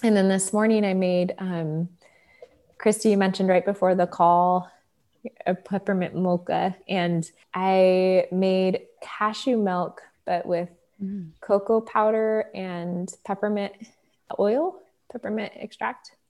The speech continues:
Speaker 1: kind of. And it just tasted like Christmas. It was so good. <laughs>
Speaker 2: Sounds
Speaker 1: So
Speaker 2: delicious.
Speaker 1: those are my non-chicken items that I can share with you all today about what I've been cooking.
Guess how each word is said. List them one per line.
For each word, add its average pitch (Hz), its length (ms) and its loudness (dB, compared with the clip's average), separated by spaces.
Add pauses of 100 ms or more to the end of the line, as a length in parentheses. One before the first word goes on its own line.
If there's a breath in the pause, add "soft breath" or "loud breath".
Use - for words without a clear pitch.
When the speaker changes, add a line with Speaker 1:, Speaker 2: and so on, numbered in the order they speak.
(160)
Speaker 1:
kind 269 140 -16
of. 277 60 -18 (160)
And 185 200 -4
it 180 160 -6
just 180 280 -8
tasted - 440 -12
like - 220 -8 (380)
Christmas. - 580 -14
It 254 80 -18 (120)
was - 100 -20
so - 920 -2
good. - 120 -6
<laughs> 220 40 -8
Speaker 2:
Sounds - 420 0
Speaker 1:
So 277 120 4
Speaker 2:
delicious. 190 920 -6
Speaker 1:
those 220 260 4
are 262 140 4
my 208 680 -2
non-chicken 190 680 -4
items 175 640 -6
that - 360 -2 (100)
I 208 160 -8
can 196 200 -2
share 190 300 0
with 185 240 -2
you 208 140 -2
all 170 160 0
today - 360 -6
about - 280 -6
what - 280 -4
I've 180 200 -6
been 180 160 -10
cooking. 190 360 -8